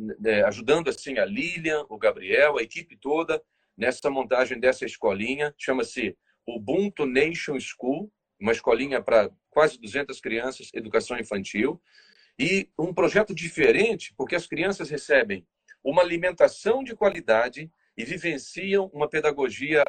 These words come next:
waldorfiana. Eu não tinha experimentado ainda essa pedagogia de Waldorf.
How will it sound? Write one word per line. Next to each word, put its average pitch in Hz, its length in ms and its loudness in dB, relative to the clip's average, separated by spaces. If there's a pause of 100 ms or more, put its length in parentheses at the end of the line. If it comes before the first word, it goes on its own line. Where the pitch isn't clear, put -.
waldorfiana. 139 1160 -2
Eu 117 100 -4
não 156 120 -6
tinha 160 220 -8
experimentado 123 800 0
ainda 113 220 0
essa 110 180 -2
pedagogia 107 720 -2 (340)
de 104 140 -4
Waldorf. 107 560 4